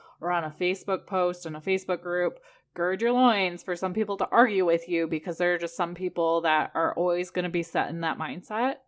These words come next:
Um, because this is still, like, you know, it's, like, twenty years ago, but it's still pretty new information. So just be prepared,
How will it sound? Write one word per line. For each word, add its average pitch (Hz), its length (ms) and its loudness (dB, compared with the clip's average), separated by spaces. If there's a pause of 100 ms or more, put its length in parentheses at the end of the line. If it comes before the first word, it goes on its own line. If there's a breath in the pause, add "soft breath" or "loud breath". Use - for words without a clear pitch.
(600 soft breath)
Um, 165 480 -4
because 180 280 -4
this 185 180 -2
is 247 180 -2
still, 202 340 0
like, 175 240 -4
you 240 140 -4
know, 226 180 0
it's, 220 140 -6
like, 202 160 -2
twenty 190 340 -10
years 180 260 -6
ago, 202 640 0 (480 soft breath)
but 175 600 2 (420)
it's 196 160 -4
still 180 280 4
pretty 185 280 -2
new 170 180 -4
information. 160 840 -10 (320 soft breath)
So 214 120 -8
just 247 220 0
be 302 120 2
prepared, 185 840 2